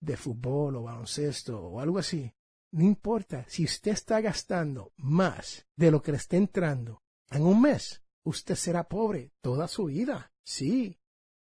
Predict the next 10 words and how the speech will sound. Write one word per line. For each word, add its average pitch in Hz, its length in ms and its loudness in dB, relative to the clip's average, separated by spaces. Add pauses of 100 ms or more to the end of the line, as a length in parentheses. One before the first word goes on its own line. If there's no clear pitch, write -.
es 165 220 -4
triste, 220 480 0
pero 151 220 -2
es 160 100 -4
la 180 140 -2
realidad. 151 500 -4 (300)
Tenemos 170 560 0
que 226 100 -6
gastar 151 460 -4
menos 254 680 0